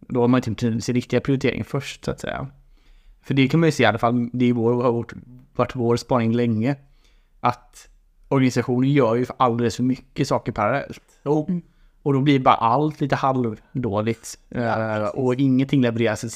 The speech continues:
Speaker 1: fullo, liksom. Och det är därför vi, vi gillar ju Dip Limit väldigt mycket. Vi kommer komma in på det också. Men att man begränsar sig själv till att göra, eh, mindre saker.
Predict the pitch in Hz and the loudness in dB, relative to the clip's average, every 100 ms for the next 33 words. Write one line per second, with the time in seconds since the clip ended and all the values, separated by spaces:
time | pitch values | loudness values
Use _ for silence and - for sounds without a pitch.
0 | - - 113 104 113 110 - 120 135 - | -10 -4 -2 -2 -2 -4 -6 -4 -6 -8
1 | _ _ _ _ _ - 120 120 117 117 | _ _ _ _ _ -4 2 4 2 2
2 | 123 123 120 147 139 127 117 120 123 131 | 0 0 0 0 2 2 0 -2 -2 0
3 | 139 117 113 104 - 131 127 120 110 113 | 0 0 -2 -4 0 0 0 0 0 -2
4 | 117 110 117 113 110 107 117 117 107 - | -4 -4 -2 -2 -2 0 0 0 -2 -4
5 | - 127 127 110 120 117 113 107 117 151 | -4 -2 -2 -2 -2 0 0 -2 -4 -2
6 | 156 127 101 107 107 110 104 101 104 95 | -2 -2 -4 -4 -2 0 0 0 -2 -4
7 | _ _ _ 113 110 110 113 117 _ 120 | _ _ _ -12 -12 -16 -20 -20 _ -20
8 | 117 - _ _ - 127 113 120 147 113 | -20 -20 _ _ -2 0 2 2 -2 -2